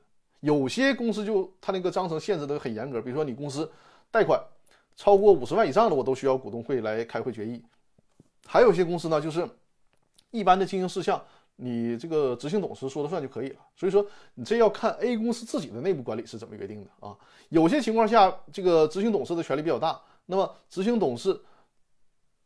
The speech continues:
签一个决议，然后就是行使这个 A 公司的权利就可以了。然后呢，对他的下属子公司出一个决议，盖着公-，盖着这个 A 公司的章，这都是可以的啊，都是可以的。要是如果是重大事项，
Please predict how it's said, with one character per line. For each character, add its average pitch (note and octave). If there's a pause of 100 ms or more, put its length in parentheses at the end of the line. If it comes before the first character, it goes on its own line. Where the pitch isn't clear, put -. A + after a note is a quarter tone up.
(680)
签 F#3
一 D#3+
个 D#3
决 D3+
议， F#3
然 B2+
后 C3+
就 D#3
是 D#3
行 D#3
使 C3
这 C3+
个 C#3
A D#3
公 D#3
司 D3
的 D3
权 D#3
利 D3+
就 C#3+
可 C3+
以 C3+
了。 G2+ (140)
然 A#2
后 D3
呢， C3+ (840)
对 D3+ (160)
他 C#3
的 C#3
下 D3+
属 C3+
子 G#2+
公 B2
司 B2 (380)
出 B2+
一 A#2
个 B2+
决 G#2+
议， B2+ (760)
盖 D#3
着 C3
公-， C3+ (180)
盖 E3
着 C3+
这 B2
个 B2+
A C#3
公 C3+
司 A#2+
的 A#2+
章， B2
这 D#3+
都 D#3
是 F3+
可 G#2
以 G#2+
的 -
啊， G#2+ (160)
都 A#2+
是 A2+
可 A2
以 G#2+
的。 - (380)
要 G3+
是 G3+
如 G3
果 E3+
是 D#3+
重 A3+
大 E3
事 E3
项， D3